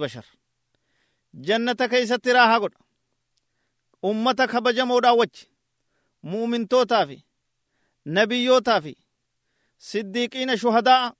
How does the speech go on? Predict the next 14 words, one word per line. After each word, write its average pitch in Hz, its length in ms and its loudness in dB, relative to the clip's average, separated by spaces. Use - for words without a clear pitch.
saalihiina, 226 680 2
ummata 240 300 -4
gaggaarii 233 540 2
kanaa 220 280 0
wajji 226 240 0
kabajamu. 165 400 -4
Jannata 226 600 -2
isii 247 300 -6
keeysa 254 380 0
jiru 233 300 -4
waan 247 240 2
ijji 240 260 -6
hin 233 140 -2
arkin, 233 420 -4